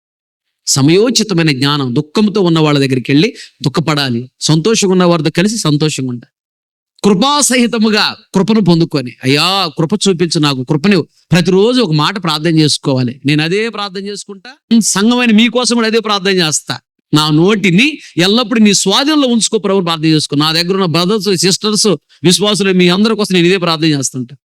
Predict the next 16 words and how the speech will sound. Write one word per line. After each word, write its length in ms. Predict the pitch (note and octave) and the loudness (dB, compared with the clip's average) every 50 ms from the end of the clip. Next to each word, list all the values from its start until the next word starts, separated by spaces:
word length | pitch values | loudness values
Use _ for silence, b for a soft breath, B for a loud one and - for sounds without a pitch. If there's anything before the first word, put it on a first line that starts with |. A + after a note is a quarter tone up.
| _ - | _ -4
ప్రతిరోజు 340 | D#3 D#3+ D3+ E3 G3 G#3 F#3+ | -2 0 2 2 2 2 2
ఈ 140 | F#3 E3+ C#3 | 2 0 0
ప్రార్థన 280 | D#3 D#3+ F3 F3 E3+ | -2 -2 -2 -2 -4
తప్పనిసరిగా 600 | F3 D#3+ F3 E3 - - A3 G#3 A#3+ A#3+ A3+ F#3 D#3+ | -4 -4 -6 -8 -4 -4 -2 -2 0 0 0 0 0
చేస్తా. 280 | D3+ - _ - C3 - _ _ _ _ _ _ _ _ _ _ _ _ - - | -2 -4 _ -14 -20 -20 _ _ _ _ _ _ _ _ _ _ _ _ -4 -2
"వారి 120 | D3 C3+ | 2 4
నోటిని 300 | C#3+ F3 A3 G#3 A3+ G#3+ | 6 6 6 6 4 4
మీ 100 | G3 F3 | 4 4
స్వాధీనంలో 380 | D#3+ - E3+ F3 F#3 F#3 F3 E3 | 2 2 0 0 0 0 0 0
ఉంచుకయ్యా" 440 | D#3+ C#3+ - - D3+ C#3+ C3+ C3+ B2+ | 0 -2 -4 -4 -2 -2 -2 -2 -4
అని. 140 | A#2+ C3+ - _ _ _ _ _ _ _ - D3+ | -8 -12 -16 _ _ _ _ _ _ _ 0 2
నోటి 320 | D3 F3+ G#3+ F#3+ A#3+ F#3+ | 4 4 4 4 2 2
ద్వారానే 400 | F3+ F#3+ F#3+ F3+ F3+ F3+ F3+ D#3+ - E3+ | 2 0 2 2 2 2 2 2 0 0
చాలా 180 | E3+ F#3 G#3 | 0 0 0
మంది 160 | G3+ G3+ F#3 | 0 0 -2
అపవిత్రమైపోతుంటారు. 1080 | F3 D#3+ F#3+ G3 F#3 - F3+ F3+ F3+ E3 C#3 D#3+ D3+ - D3 C3 B2 - C3 B2+ - | -2 -2 -2 -4 -4 -4 -2 0 0 0 0 -2 -2 -2 -4 -4 -4 -8 -10 -12 -12